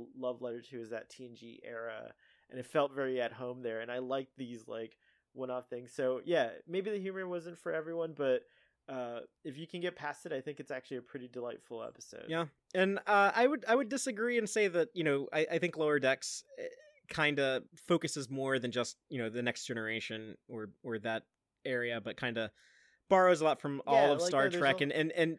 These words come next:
Speaker 2: and to me, this, this was more Paradise Syndrome than, than
Speaker 1: Yeah, I
Speaker 2: anything
Speaker 1: guess
Speaker 2: else.
Speaker 1: so.
Speaker 2: I, I
Speaker 1: That's
Speaker 2: think, I
Speaker 1: true.
Speaker 2: think it definitely has, like, some roots with the original series. But yeah, you, you know, there, there's, I think every show at some point they show someone, you know, kinda stuck on a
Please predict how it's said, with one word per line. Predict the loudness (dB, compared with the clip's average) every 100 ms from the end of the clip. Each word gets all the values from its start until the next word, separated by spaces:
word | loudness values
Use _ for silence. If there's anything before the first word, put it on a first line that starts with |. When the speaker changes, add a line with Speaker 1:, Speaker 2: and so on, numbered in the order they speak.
| 0
Speaker 2:
and | 0 2
to |
me, | 4 4
this, | 4 2 2
this | 2
was | 2
more | 4 4
Paradise | 6 8 8 10 8 6
Syndrome | 0 -2 -2 -4 -6 -8
than, | -10 -10 -12 _ _ _ _ _ _
than | 0
Speaker 1:
Yeah, | 4
I |
Speaker 2:
anything | 4 2 0
Speaker 1:
guess | 0
Speaker 2:
else. | -4 -4
Speaker 1:
so. | -2
Speaker 2:
I, |
I | -2
Speaker 1:
That's | -2 -2
Speaker 2:
think, | 0
I |
Speaker 1:
true. | 0
Speaker 2:
think | 0
it | 0
definitely | -2 -2
has, | -2
like, | -4
some | -6 -8
roots | -6 -6 -8
with | -14 -10
the | -10
original | -8 -10 -10 -10
series. | -10 -8 0
But | 8
yeah, | 8 8 -2 _
you, | -14 -14 -8
you | -2
know, | 2
there, | 4 2 0
there's, | 0 0 -6 -12 0
I | 4
think | 6 4
every | 0 0
show | -2 -2 -2
at | -2
some | -6 -6
point | -8 -8
they | -8
show | -6 -8
someone, | -8 -8 -8 -8 -10
you | -10
know, |
kinda | -10 -8 -8
stuck | -8 -6 -8 -6
on | -8
a | -8 -10